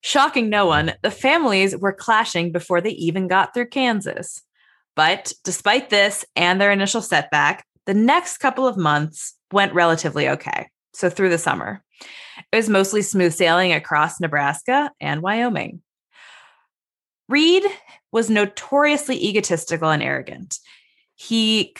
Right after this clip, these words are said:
was kind of the self-appointed leader, despite the fact that the whole thing was basically George Donner's idea and he organized it. And Reed insisted on making all the big decisions. And boy, howdy did he make a bad one.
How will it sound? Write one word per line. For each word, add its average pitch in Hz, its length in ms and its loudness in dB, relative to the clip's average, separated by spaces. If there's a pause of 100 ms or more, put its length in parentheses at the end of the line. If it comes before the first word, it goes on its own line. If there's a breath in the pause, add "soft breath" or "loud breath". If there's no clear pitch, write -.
was 190 160 0
kind 226 320 2
of 233 80 0
the 254 80 -2
self-appointed 247 640 0
leader, 233 340 2
despite 175 380 0
the 175 80 -2
fact 156 380 -2
that - 200 -2
the 156 80 2
whole 190 380 2
thing 165 300 0
was 156 160 -2
basically 143 440 -4
George 147 280 -4
Donner's 185 380 0
idea 208 360 0
and 175 100 2
he 160 80 -2
organized 240 520 -2
it. 294 160 2 (760 loud breath)
And 190 180 0
Reed 311 200 4
insisted 185 440 0
on 180 160 2
making 156 280 -4
all 147 160 0
the 147 80 -6
big 151 220 -4
decisions. 165 600 -4 (680)
And 233 220 2 (480)
boy, 403 500 4
howdy 285 600 2
did 165 180 -4
he 208 180 -2
make 196 240 0
a 190 120 2
bad 156 320 0
one. 143 400 -10